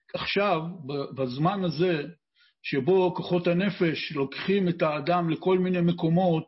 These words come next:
מרוב, אה, בלבול מהמצב, מהאירוע, יש כאלה שנופלים מזה לעצב ולפחד ולדאגה, יש כאלה שמתעוררות אצלם שאלות באמונה.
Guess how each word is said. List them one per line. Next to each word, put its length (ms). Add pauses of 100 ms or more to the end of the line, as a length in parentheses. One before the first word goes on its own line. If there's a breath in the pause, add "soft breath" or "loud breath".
(120)
מרוב, 460
אה, 260
בלבול 640 (580)
מהמצב, 800 (100)
מהאירוע, 760 (720)
יש 160
כאלה 260
שנופלים 480
מזה 220
לעצב 880 (160)
ולפחד 960 (420)
ולדאגה, 960 (760)
יש 180
כאלה 300
שמתעוררות 800
אצלם 300
שאלות 480
באמונה. 680